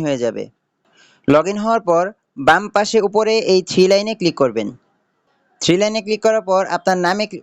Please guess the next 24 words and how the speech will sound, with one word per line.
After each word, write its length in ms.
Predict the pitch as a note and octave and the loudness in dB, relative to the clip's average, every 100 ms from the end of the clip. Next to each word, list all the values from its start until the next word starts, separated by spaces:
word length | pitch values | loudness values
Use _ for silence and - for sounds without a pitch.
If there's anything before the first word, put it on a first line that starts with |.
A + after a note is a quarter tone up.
| _ | _
উপরে 260 | G3+ G3+ G#3 _ | 0 0 0 _
একটা 220 | E3+ - | -4 -4
ক্লিক 260 | F3+ D#3 C#3+ | -2 -2 0
করবেন। 360 | C3 A2+ A2 G2+ - _ - | 0 0 -2 -6 -12 _ 0
এবার 180 | F3 | 0
চেক 200 | G3 G#3 G#3 | 2 0 2
করে 180 | A3+ | 0
নেবেন 280 | A3+ F#3+ F#3+ A3+ - _ _ | 0 0 0 -2 -14 _ _
যে 60 | F3 | -2
আপনার 300 | F#3 G#3 G#3 | 0 -2 -2
সেই 220 | - A3 | 0 0
মেইলটি 360 | G3 F#3 F#3+ A3 G#3 | 0 -2 -2 0 0
এখানে 220 | G3+ G#3 | 0 0
log 160 | F#3+ F3+ | 0 0
in 120 | F#3+ | -4
হয়েছে 300 | E3+ E3+ E3 C#3+ | -4 -6 -8 -12
কিনা। 240 | B2+ G#2+ - _ _ _ _ _ _ _ _ _ _ _ _ _ - | -12 -14 -18 _ _ _ _ _ _ _ _ _ _ _ _ _ -2
তখন 200 | F#3+ G#3+ | 0 0
আপনি 160 | A3 A3+ | -2 -4
চলে 200 | G#3+ A3+ | 0 0
যাবেন 280 | G#3+ G#3 A3+ | 2 0 0
আপনার 260 | G3 - G#3 | -2 -2 -2
Gmail 380 | F3+ G3+ G3 G3 | 2 2 2 2
অ্যাপে। 300 | D#3+ - A#2 | -2 -2 -4